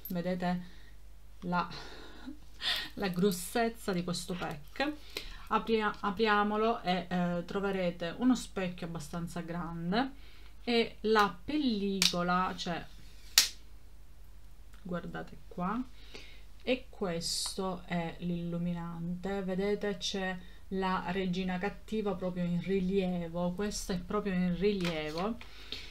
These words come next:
Vi faccio un piccolo swatch qui laterale, <laughs> laterale.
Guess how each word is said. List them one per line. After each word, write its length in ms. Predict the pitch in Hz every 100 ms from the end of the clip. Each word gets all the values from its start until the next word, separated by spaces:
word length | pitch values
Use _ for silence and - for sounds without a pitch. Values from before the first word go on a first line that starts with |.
| -
Vi 80 | 196
faccio 300 | 220 262 208
un 120 | 180
piccolo 280 | 190 - 190
swatch 1040 | 180 165 185 185 175 165 - - - 269 - - - - -
qui 260 | - 208 190
laterale, 920 | 180 185 180 175 165 165 165 180 233 233 - - - - - - - -
<laughs> 580 | 262 - 330 - - -
laterale. 1800 | 185 175 175 156 160 165 165 165 170 170 175 180 180 180 190 240 -